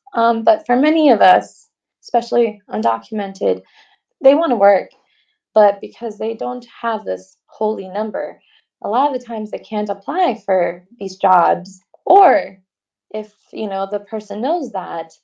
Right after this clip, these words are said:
they don't have this holy number, they can easily control or abuse these people because they, they know that they're not protected.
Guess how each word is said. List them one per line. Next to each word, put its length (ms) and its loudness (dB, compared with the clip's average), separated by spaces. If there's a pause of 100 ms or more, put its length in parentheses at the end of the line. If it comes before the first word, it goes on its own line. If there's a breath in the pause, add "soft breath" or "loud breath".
they 140 -2
don't 180 -6
have 240 -8
this 180 -10
holy 300 0
number, 500 -6 (180 soft breath)
they 180 4
can 240 -6
easily 880 -6 (160)
control 800 0 (100)
or 480 2
abuse 720 -4 (320)
these 180 -6
people 320 0
because 320 -10
they, 380 2
they 100 0
know 140 0
that 100 0
they're 100 -4
not 220 -12
protected. 640 -10